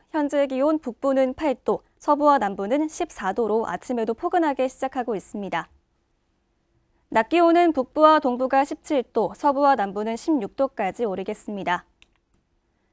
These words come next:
오늘 도서 지역은 대체로 구름 많은 가운데 낮 기온은 십칠 도 내외가 예상됩니다. 오늘 해상에도 늦은 오후부터 비가 내리겠고요. 내일 바람이 강해지면서 전해상에 풍랑 예비특보가 발표됐습니다.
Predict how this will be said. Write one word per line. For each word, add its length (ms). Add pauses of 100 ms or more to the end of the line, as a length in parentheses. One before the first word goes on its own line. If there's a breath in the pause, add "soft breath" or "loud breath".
(380)
오늘 280
도서 280
지역은 340
대체로 380
구름 240
많은 300
가운데 480
낮 240
기온은 300
십칠 400
도 180
내외가 480
예상됩니다. 720 (1500)
오늘 300
해상에도 600
늦은 280
오후부터 520
비가 280
내리겠고요. 760 (280 soft breath)
내일 360
바람이 420
강해지면서 920
전해상에 680
풍랑 460
예비특보가 760
발표됐습니다. 960